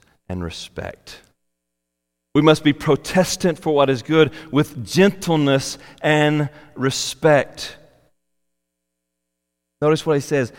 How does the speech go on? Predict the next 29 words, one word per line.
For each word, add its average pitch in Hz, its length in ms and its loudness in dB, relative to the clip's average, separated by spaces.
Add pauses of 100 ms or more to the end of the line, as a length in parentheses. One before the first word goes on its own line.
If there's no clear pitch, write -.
(1500)
You, 175 180 0
you're 175 120 2
supposed 180 340 2
to 156 100 0 (100)
make 170 280 4
a 170 40 2
defense 175 520 0
to - 180 -4
anyone 185 420 6
who 135 160 -2
asks 156 360 0
you 170 100 -2
for 151 220 -2
the 131 100 -2 (200)
reason 185 840 2 (640)
for 147 60 -2
the 139 100 0
hope 170 600 0
that 151 120 -2
is 147 160 -2
in 170 200 2
you, 190 200 0 (140)
yet 247 760 2 (1040)
do 202 300 2
it 135 140 2
with 135 320 -8
gentleness 123 840 -4 (440)
and 143 420 -2 (300)
respect. - 720 -12